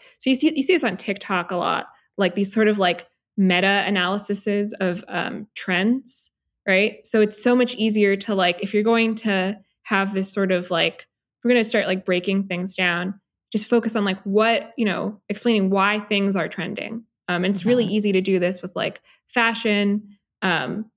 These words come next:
Speaker 1: but food, sort of going back and ex-, and explaining these, these things and then trying to predict what the next one is going to be.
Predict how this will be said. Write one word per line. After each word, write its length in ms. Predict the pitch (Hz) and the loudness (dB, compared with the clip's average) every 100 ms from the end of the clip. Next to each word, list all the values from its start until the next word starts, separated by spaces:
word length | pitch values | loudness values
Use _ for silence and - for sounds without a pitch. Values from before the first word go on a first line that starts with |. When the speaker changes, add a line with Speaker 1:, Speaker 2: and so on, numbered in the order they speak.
| _ | _
Speaker 1:
but 160 | 196 - | -4 -4
food, 560 | - 214 202 196 196 | 0 2 4 4 2
sort 180 | - 254 | 0 2
of 120 | 240 | 2
going 260 | 220 208 208 | 0 0 2
back 260 | 202 185 | 2 0
and 80 | 208 | -2
ex-, 280 | 170 - - - | -6 -8 -12 -4
and 120 | 202 | -2
explaining 800 | 156 - - 190 185 180 175 180 | -2 -6 -4 0 2 0 -2 -6
these, 360 | 170 151 185 - _ _ | -6 -4 -6 -10 _ _
these 220 | 208 196 | -2 -2
things 360 | 196 185 170 190 - | 0 0 0 -4 0
and 140 | 208 | 2
then 140 | 208 202 | 4 2
trying 420 | - 220 214 208 | -2 0 2 0
to 380 | 214 202 175 - _ _ _ - | 0 0 0 -4 _ _ _ 0
predict 440 | 208 196 196 - | 2 4 0 0
what 160 | 185 185 | -6 -4
the 80 | 170 | -4
next 320 | 156 - - | -6 -8 -10
one 140 | 170 | -6
is 120 | 165 | -6
going 240 | 208 - 175 | -8 -8 -8
to 120 | 202 | -8
be. 280 | - - | -8 -10